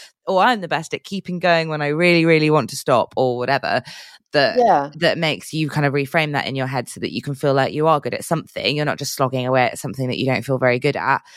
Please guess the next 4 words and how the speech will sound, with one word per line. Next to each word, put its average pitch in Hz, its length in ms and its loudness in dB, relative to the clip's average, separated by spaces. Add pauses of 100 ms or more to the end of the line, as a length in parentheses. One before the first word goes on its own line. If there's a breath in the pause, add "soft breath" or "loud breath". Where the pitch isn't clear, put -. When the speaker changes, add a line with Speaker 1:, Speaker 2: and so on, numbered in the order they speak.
(340 loud breath)
Speaker 1:
Um, 131 420 0
Speaker 2:
Yeah. 170 360 2 (140)
Speaker 1:
but - 540 -2 (220)
it's - 420 -2